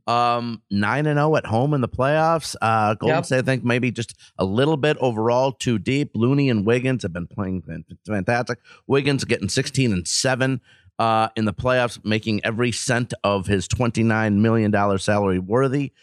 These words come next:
Speaker 1: Uh, Looney, the last five games, he's averaging thirteen rebounds per game. He's gonna have to battle Williams down low, so he's gonna be a big part, an integral part of Golden State here too. And, uh, they're looking for their fourth title since two thousand fifteen.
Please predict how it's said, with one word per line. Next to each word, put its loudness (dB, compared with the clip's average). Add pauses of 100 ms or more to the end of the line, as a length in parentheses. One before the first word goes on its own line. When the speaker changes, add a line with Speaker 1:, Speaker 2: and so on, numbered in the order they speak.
(240)
Speaker 1:
Uh, 2
Looney, 0 (220)
the -6
last -2
five 0
games, 0
he's -6
averaging -4 (100)
thirteen 0
rebounds 0
per -2
game. 0
He's 0
gonna 0
have -4
to -4
battle 0
Williams 2
down -2
low, 0 (240)
so 0
he's 0
gonna 0
be 0
a 0
big -2
part, 0
an 2
integral -2
part 0
of -6
Golden 0
State -2
here 0
too. 2
And, 0 (320)
uh, 0
they're 0 (160)
looking 0
for 0
their 2
fourth -2
title 0
since -4
two -2
thousand 0
fifteen. -2